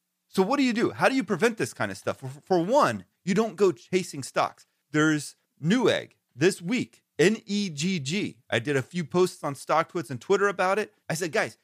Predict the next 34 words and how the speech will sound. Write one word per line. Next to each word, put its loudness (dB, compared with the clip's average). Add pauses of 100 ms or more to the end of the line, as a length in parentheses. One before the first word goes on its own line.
(140)
you -2
don't -4 (160)
start -8
chasing -6
Newegg 0
at 0
sixty -8
or -6
seventy -4
dollars 0
a -6
share 0 (220)
when -6
it -6
was -6
just -6
trading -2
at -8
ten -8
dollars 0
a -12
few -6
days 0
prior." -2 (300)
You 0
have 4
to -6
anticipate -4
breakouts. -4 (220)
You -4
have 2
to -10
get -2
in -2